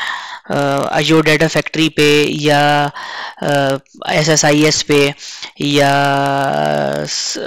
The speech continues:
Databricks की notebooks बनती हैं। मैं वो अभी orchestration नहीं दिखा रहा हूँ आपको, मैं आपको वो बस कोर की वो बात बता रहा हूँ कि ईटीएल scripts यही होंगी, Orchestration का काम अलग से होता है। अ, पाइपलाइन की, अ,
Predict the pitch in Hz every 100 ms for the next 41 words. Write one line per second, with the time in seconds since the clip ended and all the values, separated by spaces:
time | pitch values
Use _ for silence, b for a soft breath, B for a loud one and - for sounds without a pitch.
0 | - 98 - - - - 156 147 151 160
1 | 151 151 - 160 147 143 156 147 151 147
2 | 151 147 143 147 B B B B - 156
3 | 160 185 185 196 160 160 - 170 - 160
4 | 170 165 156 143 139 135 135 135 165 170
5 | 175 165 180 160 165 180 - - 170 185
6 | 190 190 180 160 156 156 151 143 147 170
7 | 196 156 160 185 180 175 - B B B
8 | 160 - - 208 - 180 165 190 190 190
9 | 196 214 B B B - 160 170 - -
10 | 190 175 196 190 180 175 180 - 156 147
11 | - 139 120 123 - _ b b _ _
12 | - - 127 117 - - 165 160 170 165
13 | 165 170 170 170 - -